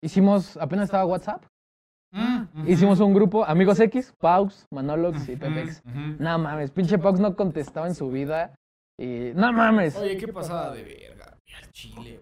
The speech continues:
Speaker 2: güey, no mames, o sea
Speaker 1: Manolo y yo cotorreando así chido, así como de, "Ah, no mames, ¿qué estás haciendo?". "No, yo estoy haciendo esto". Y la Paux así como de, "Nada".
Speaker 2: <laughs>
Speaker 1: "No mames, Paux, échale
Speaker 2: ¿Qué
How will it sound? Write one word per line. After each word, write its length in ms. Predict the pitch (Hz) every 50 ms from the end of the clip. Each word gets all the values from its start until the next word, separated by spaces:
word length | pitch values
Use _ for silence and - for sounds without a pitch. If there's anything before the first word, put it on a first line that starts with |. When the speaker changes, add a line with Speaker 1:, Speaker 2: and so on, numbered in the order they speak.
| _ _
Speaker 2:
güey, 120 | _ 113
no 180 | 120 139 165 180
mames, 440 | 151 120 120 120 117 104 104 - 117
o 40 | -
sea 140 | 156 175 185
Speaker 1:
Manolo 260 | 196 214 254 285 311
y 60 | 294
yo 100 | 320 -
cotorreando 440 | 339 - - 190 180 220 233 247 247
así 100 | 220 226
chido, 200 | - - 247 226
así 100 | 214 202
como 140 | 214 214 202
de, 60 | 214
"Ah, 160 | 214 233 247
no 120 | 262 277 285
mames, 260 | 285 277 285 277 233
¿qué 80 | - 277
estás 200 | - 294 262 233
haciendo?". 380 | 202 170 220 233 240 240 240 220
"No, 260 | 240 254 262 285 302
yo 60 | 294
estoy 180 | 277 - 294 285
haciendo 300 | 269 - 269 262 247 233
esto". 360 | - 190 202 202 - 208 - -
Y 60 | 151
la 140 | 139 131 131 139
Paux 180 | 143 143 143
así 140 | 151 135 139
como 200 | 135 143 139 131
de, 100 | 131 131 _ _ _ _ _ _ _ _ _ _ _ _ _ _ -
"Nada". 320 | - 139 143 135 127 117 - _ _ _ _ _ _ _ -
Speaker 2:
<laughs> 520 | - 208 202 226 254 254 202 - - -
Speaker 1:
"No 180 | 339 320 262 247
mames, 540 | 226 220 196 180 170 165 175 185 160 - -
Paux, 540 | - 170 165 160 160 160 160 165 170 160 -
échale 320 | 208 - 277 262 254
Speaker 2:
¿Qué 0 | 240